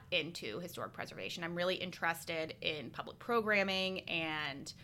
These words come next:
education and advocacy, and most people, when you talk to them a little bit about preservation,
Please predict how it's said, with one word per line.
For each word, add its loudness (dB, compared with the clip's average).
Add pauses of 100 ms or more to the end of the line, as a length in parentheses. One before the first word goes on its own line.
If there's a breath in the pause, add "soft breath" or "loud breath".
(300 loud breath)
education 4
and 0
advocacy, 6
and 4
most 6
people, 6
when 6
you 2
talk 8
to -6
them 6
a 6
little 4
bit 4
about 6
preservation, 0